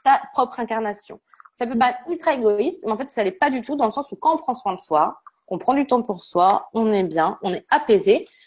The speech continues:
Donc forcément, notre rapport à l'autre est pacifié,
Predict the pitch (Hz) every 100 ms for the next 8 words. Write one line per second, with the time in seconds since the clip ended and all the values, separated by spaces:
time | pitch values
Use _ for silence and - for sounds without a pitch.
0 | _ 208 240 330 330 311 311 240 - 240
1 | 240 269 262 214 - 233 254 - - 311
2 | 254 196 - 180 - 254 339 -